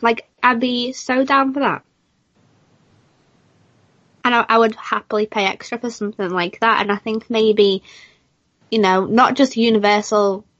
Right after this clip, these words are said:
themselves, but I think quite a lot of hotels kind of lack that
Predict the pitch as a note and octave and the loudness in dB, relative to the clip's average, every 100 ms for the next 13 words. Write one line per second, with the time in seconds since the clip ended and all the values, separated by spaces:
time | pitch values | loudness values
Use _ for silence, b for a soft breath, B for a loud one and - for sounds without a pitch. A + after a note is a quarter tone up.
0 | _ G3+ F#3 G3+ A#3+ A3 - F#3 F#3+ G3+ | _ -8 -2 2 2 0 0 0 0 -4
1 | G#3 - G3+ G#3 G3+ G3 - G#3 G3+ - | -6 -2 0 0 0 -4 -6 -6 -4 -2
2 | G3 G3+ G3+ - G#2 G2 F#3 F3+ _ _ | 0 0 -2 -4 -2 -2 -4 -10 _ _
3 | _ _ _ _ - F3 E3+ F#3 - - | _ _ _ _ -10 -4 0 0 -2 -16
4 | - _ G3 A#3 | -20 _ 0 0